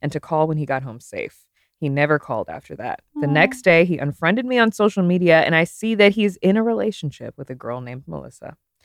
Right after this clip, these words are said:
Speaker 1: The same girl he told me was his sister. I sent so many text messages asking him why he would do that to me. <laughs> His response, "You're too tall and too fat. Don't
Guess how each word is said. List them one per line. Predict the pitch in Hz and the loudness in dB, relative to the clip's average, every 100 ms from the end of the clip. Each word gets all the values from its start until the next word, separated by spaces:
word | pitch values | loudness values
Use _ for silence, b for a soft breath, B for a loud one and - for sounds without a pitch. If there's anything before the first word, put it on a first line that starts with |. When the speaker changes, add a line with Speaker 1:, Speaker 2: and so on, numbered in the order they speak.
| b b b | b b b
Speaker 1:
The | 147 | -4
same | - 175 190 | 4 4 6
girl | 170 165 | 8 6
he | 165 | 4
told | - 131 | -2 -6
me | 131 | -8
was | 123 117 | -14 -16
his | 127 - | -18 -20
sister. | 98 - 58 - _ | -20 -18 -20 -20 _
I | 120 | -12
sent | - 120 - | -6 -6 -6
so | 135 | -8
many | 165 190 | -4 -2
text | 180 180 | -2 -4
messages | 165 160 - 156 | -4 -8 -8 -8
asking | - 131 - 147 | -6 -10 -8 -6
him | 147 139 | -6 -6
why | 135 | -10
he | 143 | -10
would | 147 | -10
do | 143 | -6
that | 131 113 | -6 -6
to | 131 | -8
me. | 127 123 - b | -10 -12 -18 b
<laughs> | b | b
His | 226 226 208 | 0 2 4
response, | 196 - 247 262 294 - _ _ - | 2 0 0 2 0 -6 _ _ -6
"You're | 180 277 | 2 4
too | 392 - 320 | 4 2 0
tall | - 262 254 | 4 6 6
and | 262 170 170 | 6 2 0
too | - 262 | -4 -4
fat. | 262 - 175 156 151 | -2 2 4 4 4
Don't | 180 208 | 4 4